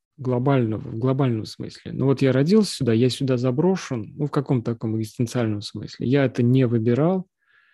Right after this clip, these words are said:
и не выбирал какие-то свои события жизни. Я могу там сравнивать свою жизнь с другими жизнями и говорить, что «Да, ой, да мне ещё повезло». Да я ж вон как, э,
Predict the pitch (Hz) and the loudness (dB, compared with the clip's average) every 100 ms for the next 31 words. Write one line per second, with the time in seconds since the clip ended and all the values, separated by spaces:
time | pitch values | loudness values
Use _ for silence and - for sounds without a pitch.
0 | _ _ _ 120 120 123 127 143 131 127 | _ _ _ -4 -2 0 2 2 2 -2
1 | 120 117 - 131 120 - 120 175 160 135 | -6 -6 -2 0 0 -2 0 0 2 0
2 | 120 110 123 147 156 147 120 - 160 190 | 0 -2 0 0 0 -2 -6 -4 -2 0
3 | 160 120 113 135 139 131 123 107 - - | 0 -2 -4 -4 -4 -2 -4 -6 -16 -18
4 | 127 123 139 135 139 120 135 180 151 120 | -8 -2 0 2 2 2 0 0 0 -2
5 | 113 123 107 - 104 139 175 131 98 110 | -4 -6 -6 -10 -2 2 4 2 0 -2
6 | 131 160 - 165 170 165 117 107 131 107 | 0 0 -2 -6 -2 -2 -2 -4 -4 -6
7 | _ _ _ _ _ _ _ _ - 117 | _ _ _ _ _ _ _ _ -10 -6
8 | 139 135 131 123 143 131 127 151 135 98 | -4 -4 -4 -4 -4 -4 -4 -4 -6 -10
9 | - - - - 58 60 | -14 -16 -8 -6 -4 -6